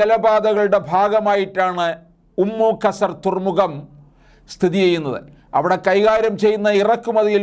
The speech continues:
പ്രാധാന്യം ധാന്യവും ഊർജ്ജ വ്യവസായത്തിൽ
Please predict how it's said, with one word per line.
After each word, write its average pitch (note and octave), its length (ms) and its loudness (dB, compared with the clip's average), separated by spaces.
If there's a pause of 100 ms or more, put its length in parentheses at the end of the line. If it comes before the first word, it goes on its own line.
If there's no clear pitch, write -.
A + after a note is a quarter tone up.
(120)
പ്രാധാന്യം G3 680 0 (460)
ധാന്യവും F#3+ 600 2 (300)
ഊർജ്ജ F#3+ 260 2 (100)
വ്യവസായത്തിൽ F3+ 640 0